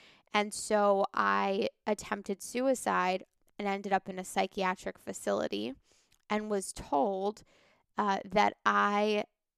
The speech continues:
had a mental illness. Now, here's what's kind of important to remember is at nineteen years old, when we don't have these tools of, like, emotionally coping,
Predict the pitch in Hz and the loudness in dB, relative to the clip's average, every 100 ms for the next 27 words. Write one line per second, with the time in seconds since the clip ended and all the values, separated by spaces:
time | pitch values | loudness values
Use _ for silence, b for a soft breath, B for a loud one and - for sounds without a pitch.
0 | _ _ - 202 202 202 190 196 208 214 | _ _ -4 -2 0 -2 -4 -4 -6 -6
1 | - - - _ _ _ 240 233 233 b | -14 -18 -20 _ _ _ 4 6 6 b
2 | b b b _ 262 330 359 - - 226 | b b b _ -2 0 0 -2 2 4
3 | 214 214 - 190 196 190 202 190 185 190 | 4 -2 -4 -4 -4 -8 -8 -4 -2 0
4 | 190 - 208 202 220 262 214 - 330 240 | 0 0 -4 -4 -2 -2 -4 -4 -2 -2
5 | 202 185 180 - - _ _ _ _ _ | 0 0 -2 -6 -20 _ _ _ _ _
6 | _ _ - _ 233 220 214 247 269 269 | _ _ -20 _ -2 2 4 4 4 2
7 | 220 202 - - 220 208 208 196 - 202 | 0 -8 -10 -4 0 0 0 -4 -8 -6
8 | 196 190 190 196 196 185 - - 185 220 | -6 -6 -6 -6 -6 -8 -8 -6 -4 0
9 | 226 240 | -2 -4